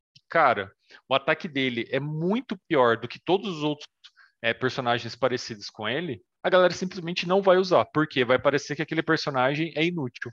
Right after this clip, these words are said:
que não vale a pena jogar com ele. Vai gastar o seu tempo por alguma coisa que não tem valor.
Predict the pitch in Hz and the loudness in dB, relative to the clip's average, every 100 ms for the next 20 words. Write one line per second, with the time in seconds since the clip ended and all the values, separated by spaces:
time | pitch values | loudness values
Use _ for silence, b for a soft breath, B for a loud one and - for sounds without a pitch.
0 | - - 147 143 151 156 160 147 131 127 | -14 -6 -2 2 4 4 2 0 0 0
1 | 123 - 107 101 - - 113 B B B | -2 -2 -8 -8 -6 -4 -4 B B B
2 | - 135 - 151 180 202 - 170 - 147 | 0 0 2 4 6 4 0 -2 -2 -6
3 | 180 185 - 175 170 165 147 151 147 147 | -6 -8 -12 -4 0 0 0 -2 0 -2
4 | 139 143 147 143 135 135 139 135 107 101 | -2 -6 -6 -6 -8 -2 0 2 -2 -4